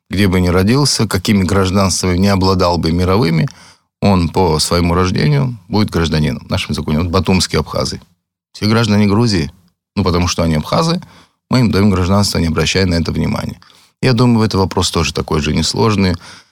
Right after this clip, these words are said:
М, за тридцать лет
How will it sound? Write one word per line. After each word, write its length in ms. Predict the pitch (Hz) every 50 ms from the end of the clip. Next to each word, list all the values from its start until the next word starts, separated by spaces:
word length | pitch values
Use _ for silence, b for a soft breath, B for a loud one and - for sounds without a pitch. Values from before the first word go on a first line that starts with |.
| B B B _ _ - -
М, 720 | - 104 98 98 95 - - - - - 82 - - - 90 90 85 82 B B -
за 280 | - 98 101 117 113
тридцать 460 | 104 - 120 123 120 110 - - 92 -
лет 280 | 95 101 107 110 92